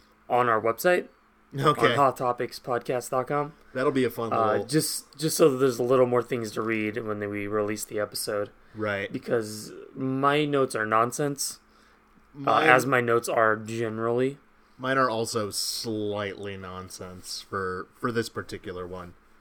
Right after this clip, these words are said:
Speaker 2: because I take notes as I'm watching, so they're usually, like, quick little,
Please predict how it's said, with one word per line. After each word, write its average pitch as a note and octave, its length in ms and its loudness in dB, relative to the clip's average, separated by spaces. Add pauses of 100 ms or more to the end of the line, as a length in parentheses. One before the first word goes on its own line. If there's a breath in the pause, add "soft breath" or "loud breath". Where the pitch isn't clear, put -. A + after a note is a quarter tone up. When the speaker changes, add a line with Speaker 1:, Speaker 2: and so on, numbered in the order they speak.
(140)
Speaker 2:
because B2+ 240 -4
I C3 80 2
take C#3+ 200 -2
notes A#2 260 -2
as G#2 220 -4
I'm F#2+ 140 -6
watching, G2 460 -8
so A2 180 -6
they're G2+ 80 -4
usually, G2 420 -8
like, F2+ 240 -10
quick - 280 -12
little, G2+ 400 -6